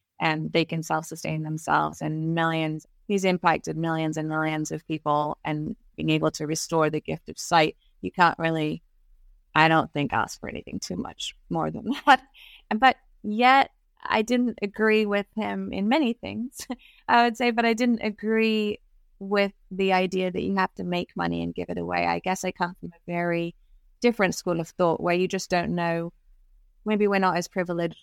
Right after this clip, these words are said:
as people were pre-terrorism, pre-war, pre-everything that we're going through right now. And so I could never be okay with the fact that what if I died working for Six Senses and never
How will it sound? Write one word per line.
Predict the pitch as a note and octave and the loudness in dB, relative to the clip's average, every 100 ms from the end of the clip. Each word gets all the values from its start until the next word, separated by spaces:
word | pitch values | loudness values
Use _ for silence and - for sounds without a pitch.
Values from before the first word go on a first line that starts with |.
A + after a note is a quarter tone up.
| _ | _
as | E3+ E3+ E3 E3 - | 0 2 2 -2 -8
people | - F3 E3 | -6 -4 -2
were | E3+ F3+ E3 D#3 E3+ E3+ _ | 0 2 2 0 -4 -8 _
pre-terrorism, | F#3+ F3 E3+ E3 F3 _ _ _ - A3+ G#3 E3+ D#3+ D3+ - - - - - | -2 0 0 -2 -6 _ _ _ -4 2 2 2 -2 -6 -10 -10 -10 -12 -6
pre-war, | F3+ F3 E3+ F#3 G#3+ E3+ D#3 C#3+ - | -4 -2 -2 2 2 2 -2 -4 -8
pre-everything | - F3+ E3+ F3 F#3 F3 F3 F3 E3+ | -8 -6 -4 0 0 0 -4 -4 -4
that | D#3 | -4
we're | E3+ | -4
going | E3+ E3 E3+ | -4 -6 -6
through | E3+ | -8
right | E3 E3+ - | -4 -4 -2
now. | F#3 F3+ D#3+ | 0 0 0
And | D#3+ F3 F3 | -2 -6 -8
so | F3+ E3+ E3+ _ _ _ _ _ _ - | -4 -4 -4 _ _ _ _ _ _ 0
I | F#3 G3+ | 4 4
could | - - G3+ | 2 -2 0
never | G3 F#3 F#3+ | 2 2 0
be | F3 F3+ F3 | -2 0 0
okay | F3+ - F3+ | -2 -2 -2
with | F3 | -2
the | F3 | -6
fact | - E3 E3 | -4 -4 -4
that | E3+ | -6
what | F3 F#3+ | -2 -2
if | F#3 - | -2 -4
I | F3 E3 - _ - | -4 -4 -6 _ 2
died | F3+ E3+ D#3 D3+ F3 A3+ - _ _ | 4 4 2 0 0 0 -4 _ _
working | - F#3+ G3 G3 F#3 F3+ | -4 2 2 2 -4 -4
for | - E3+ E3 D#3+ E3 - _ _ _ | -4 -4 -2 -4 -6 -10 _ _ _
Six | - E3+ E3 - | -10 -8 -8 2
Senses | A#3 A3 A3 B1+ - | 4 4 0 -8 -6
and | F3+ F#3 F#3 | -6 -4 0
never | G3 G3+ F#3+ F3 - | 2 0 -2 -4 -4